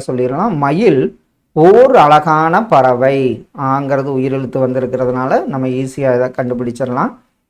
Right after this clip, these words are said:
ஏய் என்பது என்னோடு இந்த மூன்று பொருள் உடையது. அந்த பொருள் என்னென்ன?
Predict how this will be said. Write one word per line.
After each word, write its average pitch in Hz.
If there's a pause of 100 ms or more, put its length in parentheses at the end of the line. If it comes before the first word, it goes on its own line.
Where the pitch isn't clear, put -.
(120)
ஏய் 196
என்பது 165
என்னோடு 160 (340)
இந்த 175
மூன்று 208
பொருள் 165
உடையது. 139
அந்த 139
பொருள் 175
என்னென்ன? 131